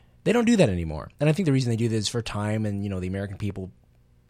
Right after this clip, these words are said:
in, in a, in a weird paradoxical way, they care, but they don't care. It's like, "Oh my goodness, you know, just get it done." But at the same time, no, just,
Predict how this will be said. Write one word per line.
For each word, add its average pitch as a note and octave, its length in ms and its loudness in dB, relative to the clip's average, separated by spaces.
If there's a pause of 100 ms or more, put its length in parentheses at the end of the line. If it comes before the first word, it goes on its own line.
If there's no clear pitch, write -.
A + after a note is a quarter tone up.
(260)
in, F#3+ 240 -6
in D#3+ 160 -2
a, D3+ 40 -2
in D#3 140 -2
a D3+ 60 2
weird D#3+ 240 4
paradoxical C3+ 480 2
way, A2 240 0
they G2 140 -4
care, A2 240 -4
but E2+ 120 -10
they F2 60 -8
don't B1+ 220 -12
care. C2 240 -14
It's E2 180 -12
like, E2+ 140 -8
"Oh A2+ 140 -4
my G#2+ 120 -4
goodness, G2+ 400 -6
you G#2 80 -6
know, F2 140 -6
just F#2+ 180 -8
get G2 140 -4
it F#2+ 100 -8
done." G#2+ 240 -2
But G2 80 -6
at F#2 60 -10
the - 60 -12
same A2 200 -4
time, G#2 280 -4
no, A#2+ 200 -2
just, G#2 160 -8